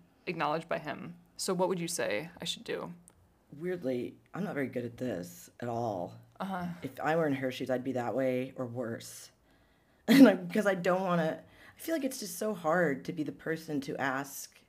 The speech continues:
Speaker 2: or to show an interest.
Speaker 1: Mm-hmm.
Speaker 2: And I've always been very sensitive to that with guys, that they tend to be the ones who have to do all that. And that takes a lot.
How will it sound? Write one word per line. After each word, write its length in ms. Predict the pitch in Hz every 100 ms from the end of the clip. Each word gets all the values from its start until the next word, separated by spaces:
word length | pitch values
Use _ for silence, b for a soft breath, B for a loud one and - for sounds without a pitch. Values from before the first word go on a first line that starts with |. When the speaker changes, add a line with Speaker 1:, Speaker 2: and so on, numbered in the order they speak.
| _
Speaker 2:
or 120 | - 139
to 80 |
show 240 | 135 - 143
an 80 | 135
interest. 720 | 135 135 117 113 - - - b b
Speaker 1:
Mm-hmm. 300 | 185 185 180 160
Speaker 2:
And 40 | 147
I've 100 | 151
always 240 | 165 180
been 200 | 160 131 127
very 240 | 165 156
sensitive 460 | 151 135 131 160 165
to 80 | 170
that 260 | 165 165
with 160 | 117 -
guys, 380 | 127 127 156 143
that 100 | 110
they 140 | 139
tend 220 | 139 156
to 60 | 143
be 120 | 143
the 80 | 135
ones 180 | 127 131
who 60 |
have 100 | 139
to 60 | 139
do 180 | 175 170
all 160 | 117
that. 300 | 113 82 95
And 80 | 139
that 100 | 143
takes 180 | 151 -
a 60 |
lot. 480 | 151 139 123 127 -